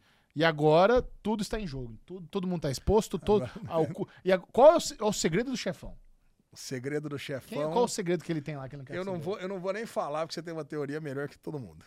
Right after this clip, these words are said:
Speaker 1: Não, não tenho, nem pense-, nem para pensar nisso.
Speaker 2: Você nem parou pra,
Speaker 1: Não.
Speaker 2: pra, pra, pra pensar
Speaker 1: Não, eu acho assim,
Speaker 2: nisso?
Speaker 1: exi-, existe ali um segredo entre ele e a Bradley.
Speaker 2: Isso.
Speaker 1: Que ele, "Eu estive lá por você, tá na hora de você devolver o favor."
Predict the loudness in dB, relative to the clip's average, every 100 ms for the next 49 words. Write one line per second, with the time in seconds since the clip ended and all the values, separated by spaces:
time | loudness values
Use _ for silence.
0 | _ _ _ -6 -4 -2 0 0 -4 -6
1 | -6 -4 -4 -4 -6 -8 -10 -10 -8 -6
2 | -4 -2 0 0 2 2 2 0 -2 -4
3 | -6 -4 -6 -6 -8 -6 2 6 6 6
4 | -2 2 2 2 0 2 4 4 6 4
5 | 4 2 4 4 2 0 0 0 0 2
6 | 2 0 2 2 4 0 -2 -12 -20 _
7 | _ _ _ _ _ -10 -8 -8 -8 -8
8 | -6 -6 -4 -4 -4 -6 -6 -4 -4 -4
9 | -8 -6 -8 -6 -6 -4 -4 -4 -6 -6
10 | -8